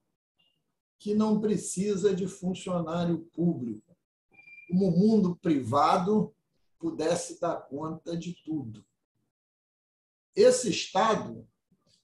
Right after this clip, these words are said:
tá, a-, essa proposta de Estado tá arruinando o nosso país e o próprio Estado do Rio de Janeiro.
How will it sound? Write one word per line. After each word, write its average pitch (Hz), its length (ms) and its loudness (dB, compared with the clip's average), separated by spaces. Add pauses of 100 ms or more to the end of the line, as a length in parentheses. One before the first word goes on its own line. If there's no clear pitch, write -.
(160)
tá, - 340 -4
a-, 208 340 -2
essa 160 300 -2
proposta - 760 2
de 135 100 -10
Estado - 720 -4 (1500)
tá - 260 -2
arruinando 226 1600 4 (640)
o 180 140 0
nosso 143 480 -4
país 185 760 -6 (540)
e 330 100 0
o - 180 -6
próprio - 380 -2
Estado 170 580 -2
do 190 140 -4
Rio 180 200 -2
de 190 120 -6
Janeiro. 208 600 -4